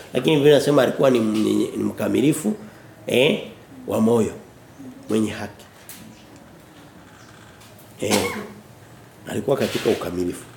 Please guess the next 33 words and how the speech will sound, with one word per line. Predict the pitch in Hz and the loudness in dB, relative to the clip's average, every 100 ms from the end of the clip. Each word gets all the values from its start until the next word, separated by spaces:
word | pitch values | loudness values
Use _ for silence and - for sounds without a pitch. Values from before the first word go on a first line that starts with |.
| - - | -20 -10
Kwa | 104 | -6
sababu | 139 151 - 117 - - - - - - - - - | 2 6 6 4 0 -8 -20 -20 -20 -20 -20 -20 2
huku | 233 220 208 | 4 8 8
mbele | 208 359 | 8 6
anasema | 170 139 170 143 | 6 4 6 6
nilikuwa | 127 117 135 113 | 6 4 4 4
nawasaidia | 117 151 160 156 165 | 6 6 6 6 6
ma-, | 160 156 - - - | 4 2 0 -12 -4
mayatima, | - 151 143 - 151 143 156 | 4 4 4 4 2 4 4
nilikuwa | 165 170 180 175 | 4 4 4 6
nawasaidia | 165 156 160 160 156 | 6 6 2 4 4
nini? | 160 165 165 - - | 6 6 4 0 -4
Maanake | 233 240 233 | 2 4 6
alikuwa | 233 247 | 6 6
na, | 240 214 202 214 | 8 10 8 8
na | 175 | 4
haki | 208 226 190 | 4 4 2
fulani. | - 165 127 | 4 4 4
Kwa | - | 4
hiyo | 131 165 | 4 6
anasema | 147 202 | 6 6
hivi, | 147 185 139 - - - - - - - - | 8 6 4 0 -14 -20 -20 -20 -20 -18 -8
mwenye | 139 165 170 170 | 4 6 8 6
haki | 147 185 233 233 175 | 4 4 2 2 6
mwenyewe | 143 139 143 113 | 8 8 8 6
anapoomba | 120 151 202 202 190 185 175 | 4 4 4 4 6 6 8
alafu | 160 180 160 | 6 4 2
akaomba | 151 165 143 | 2 4 4
kwa | 127 | 2
bidii, | 107 117 147 127 90 - - - - | 0 2 6 6 4 -6 -18 -20 -4
inaongeza | 120 117 101 95 104 147 175 185 | 0 2 2 0 2 4 6 8
nini? | 202 226 240 - - - - - - - - | 8 8 6 2 -8 -20 -20 -20 -20 -14 -10
Usikivu | - - - - 135 | -8 -8 -6 -2 -2